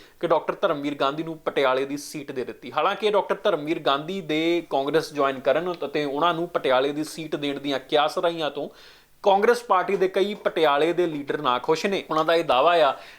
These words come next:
ਕਿ ਇਹ ਫੈਸਲਾ ਕਾਂਗਰਸ ਵਾਸਤੇ ਗਲਤ ਹੋ ਸਕਦਾ, ਪਰ ਹੋ ਸਕਦਾ ਕਿ ਉਹਨਾਂ ਦੇ ਇਹ ਵਿਚਾਰ ਉਹਨਾਂ ਦੇ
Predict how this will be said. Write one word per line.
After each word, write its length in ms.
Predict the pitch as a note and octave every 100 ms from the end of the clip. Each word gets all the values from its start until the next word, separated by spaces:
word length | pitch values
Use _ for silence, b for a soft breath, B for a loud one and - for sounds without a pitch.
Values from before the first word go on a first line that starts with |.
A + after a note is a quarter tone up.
| B
ਕਿ 600 | E3 E3 E3 E3 E3 E3 -
ਇਹ 260 | D#3 F#3
ਫੈਸਲਾ 380 | F#3+ E3+ D#3 F3
ਕਾਂਗਰਸ 360 | E3 C#3+ D3 D#3+
ਵਾਸਤੇ 300 | C#3+ C#3+ F3
ਗਲਤ 240 | D3 E3
ਹੋ 140 | F#3 F3
ਸਕਦਾ, 300 | F#3 F3+ G3
ਪਰ 160 | B3
ਹੋ 180 | A3 A3+
ਸਕਦਾ 320 | A#3 A#3+ A#3
ਕਿ 120 | A3+ A3+
ਉਹਨਾਂ 160 | G#3+
ਦੇ 120 | G#3+
ਇਹ 40 | G#3
ਵਿਚਾਰ 380 | G3+ E3+ D#3 F#3+
ਉਹਨਾਂ 260 | E3 F3
ਦੇ 160 | F3+